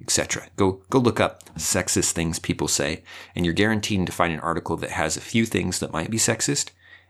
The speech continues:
and several things that you would have to really stretch, or it'd have to be very particular context for it to be sexist.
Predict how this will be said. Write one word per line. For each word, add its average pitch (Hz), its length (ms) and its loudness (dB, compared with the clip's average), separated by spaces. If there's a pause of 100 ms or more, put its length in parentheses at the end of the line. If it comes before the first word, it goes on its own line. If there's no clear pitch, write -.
and 82 180 0
several 101 300 4
things 80 400 0
that - 160 -2
you 90 120 -8
would 90 100 -2
have - 200 -6
to 67 200 -4
really 95 520 6
stretch, - 640 0 (120)
or 85 100 2
it'd 82 100 0
have 95 140 0
to - 60 -12
be 85 100 0
very 82 420 4
particular 76 560 -2
context - 480 -6
for - 100 -8
it - 40 -14
to - 60 -12
be 90 80 -2
sexist. - 480 0